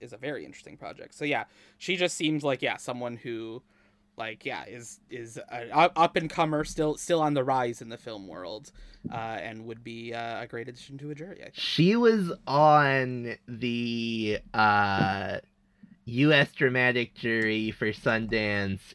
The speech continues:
Speaker 2: in twenty eighteen, which is a wild lineup. We've got
Speaker 1: <laughs>
Speaker 2: Octavia Spencer,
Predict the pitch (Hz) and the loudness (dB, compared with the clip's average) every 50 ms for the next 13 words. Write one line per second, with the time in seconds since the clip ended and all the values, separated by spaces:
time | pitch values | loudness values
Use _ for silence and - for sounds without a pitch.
0 | _ - 117 113 107 107 104 104 104 101 95 98 - - - - 117 113 110 113 | _ -6 -4 -2 -2 -2 -2 -2 -4 -4 -4 -6 -8 -14 -6 -2 0 0 0 -2
1 | 104 - - 117 113 110 110 107 107 104 - - _ _ _ _ _ - 127 135 | -4 -2 -2 0 0 0 0 -2 -2 -4 -6 -8 _ _ _ _ _ 0 0 2
2 | 139 135 123 - _ - - 147 131 120 117 113 110 107 104 104 98 95 95 - | 2 0 -2 -6 _ -4 -2 0 0 0 -2 -2 -2 -2 -2 -2 -2 -4 -4 -6
3 | _ _ - - _ _ _ _ 95 104 120 123 - 127 117 101 104 110 104 104 | _ _ -20 -20 _ _ _ _ -2 -2 -2 2 2 0 0 0 0 0 0 0
4 | 104 104 104 98 98 95 - - _ - - _ _ _ _ _ _ _ _ _ | 0 -2 -4 -6 -8 -10 -12 -14 _ -20 -20 _ _ _ _ _ _ _ _ _
5 | _ _ 113 113 117 135 143 147 151 160 156 151 147 143 135 120 131 123 110 110 | _ _ -2 2 4 6 8 8 8 8 6 6 4 4 2 2 2 2 2 2
6 | 104 98 87 - 73 71 90 - - - _ _ _ - _ - 113 120 123 123 | 0 -2 -6 -8 -8 -8 -8 -8 -10 -14 _ _ _ -20 _ -6 -2 0 0 0
7 | 120 117 - 123 110 101 95 - - - 190 180 - 190 - - 185 - - 180 | -2 0 2 4 6 6 6 4 2 0 -2 -4 -4 -6 -6 -6 -10 -10 -10 -14
8 | - - 170 - - 165 - - - 123 131 - - - 185 196 180 180 165 190 | -10 -10 -12 -12 -12 -16 -6 2 2 2 2 2 -2 2 6 8 8 8 8 6
9 | 185 175 165 - - - - 165 135 120 123 - - - 107 73 - - - | 6 6 6 4 0 -2 0 2 2 2 0 -4 -6 -8 -8 -8 -8 -12 -18